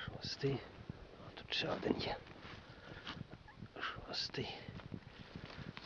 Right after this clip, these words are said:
Сьомий.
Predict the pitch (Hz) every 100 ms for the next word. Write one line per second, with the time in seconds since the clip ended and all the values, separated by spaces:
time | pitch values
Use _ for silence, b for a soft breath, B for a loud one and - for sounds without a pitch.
0 | - - - - - 98 B B B B
1 | B B - - - - 55 - - -
2 | - 104 107 120 113